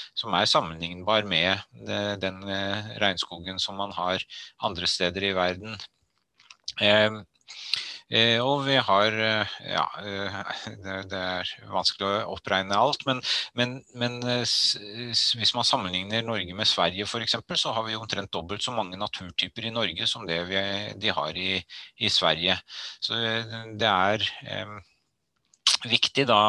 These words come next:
og spesielt viktig kanskje for Norge, å tenke på at vi trenger å gjøre, eh, verneområdene mer representative i den forstand at de dekker disse ulike naturtypene.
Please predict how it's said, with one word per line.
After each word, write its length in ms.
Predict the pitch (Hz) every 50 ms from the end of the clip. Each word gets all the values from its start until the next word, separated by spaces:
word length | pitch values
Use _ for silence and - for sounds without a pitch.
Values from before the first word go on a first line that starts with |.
| 110 110 107 110 117 113 - 101 110 117
og 60 | 117
spesielt 400 | - - 107 104 - 131 135 131 -
viktig 280 | 127 - - - 85 -
kanskje 260 | 90 87 - - -
for 160 | - 107 107
Norge, 380 | 101 98 90 85 90 107 127 131
å 140 | 123 117 117
tenke 380 | - - 110 87 - - - 82
på 140 | - - 92
at 160 | 90 85 - 107
vi 80 | 101 -
trenger 540 | - - 87 82 80 82 92 101 107 104 110 - -
å 240 | 92 92 92 95 98 95 - - - - - - - - _ -
gjøre, 460 | 104 98 90 90 90 90 92 98 104 104 104 104 104 - -
eh, 680 | 101 101 95 95 92 92 92 92 92 92 92 95 95 95 95 98
verneområdene 1040 | 104 101 90 85 82 82 85 85 85 85 85 87 87 85 82 87 90 98 98 95
mer 240 | 90 85 78 80 80 85
representative 960 | 87 92 - - - 104 - 101 92 80 - 90 82 - 92 92 98 110 110 101
i 40 |
den 160 | 90 90 82 80
forstand 360 | - - - - 95 90 92 95
at 140 | 90 -
de 60 | 110 98 92 92
dekker 320 | - _ - - 87 87
disse 260 | 87 90 - - 107
ulike 540 | 101 92 78 78 78 - - - 95 92 92
naturtypene. 840 | 92 95 92 - - 87 82 - - 92 92 _ - 95 95 104